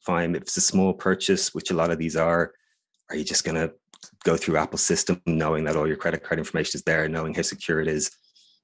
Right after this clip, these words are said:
I feel like that's kind of what's gonna end up happening here.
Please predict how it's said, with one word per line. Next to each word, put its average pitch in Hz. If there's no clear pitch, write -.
I -
feel 92
like 80
that's -
kind 76
of -
what's -
gonna 73
end 76
up 76
happening 73
here. 73